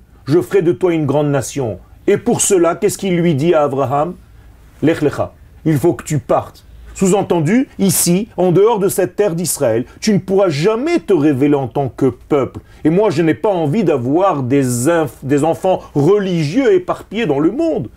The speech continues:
C'est pas ça le but d'Akadosh Baruch Hu. Le but d'Akadosh Baruch Hu, c'est de retrouver, de reformer cette nation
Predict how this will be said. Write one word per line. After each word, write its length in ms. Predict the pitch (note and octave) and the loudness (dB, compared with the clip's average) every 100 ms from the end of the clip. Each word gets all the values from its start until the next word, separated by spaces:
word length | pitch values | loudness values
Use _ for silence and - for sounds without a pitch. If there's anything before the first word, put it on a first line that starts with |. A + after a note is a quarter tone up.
| - - - - - - | -20 -20 -20 -20 -20 -10
C'est 160 | - G#3 | -4 -2
pas 200 | A#3 A#3 | 0 -2
ça 280 | - E4 E4+ | 0 0 2
le 160 | A#3+ | 2
but 420 | C#3+ E3 F3+ - | 2 2 0 0
d'Akadosh 540 | E3 C#3 C#3 D3 D3+ C3 | -4 -2 0 0 0 -2
Baruch 320 | C3+ C3 A#2 | -2 -2 -2
Hu. 160 | C3+ G#2+ - - - - - - - - - - | -2 -2 -8 -20 -20 -20 -20 -20 -20 -20 -12 -2
Le 160 | F3 | 0
but 240 | D#3+ D#4 C#4+ | 2 2 2
d'Akadosh 440 | B3 A#3+ A3 G#3 | 0 0 0 0
Baruch 240 | F#3+ F#3 B3+ | 0 0 0
Hu, 80 | |
c'est 180 | B3+ G3+ | 0 2
de 100 | E3 | 2
retrouver, 1600 | E3 C#3 G3+ D4 C#4+ - - - - - - F3+ F3 E3 E4 D4 | 2 2 2 2 0 -6 -16 -20 -20 -20 -4 0 2 2 0 2
de 100 | D#3 | 2
reformer 880 | D#3 C4 - A3+ G#3 G3 D4+ E4+ C4+ | 2 0 -2 -2 -2 -2 -4 -4 -2
cette 260 | G#3+ G3+ | -2 -2
nation 560 | F#3 F#3 - - E3+ | -2 -4 -4 -2 -2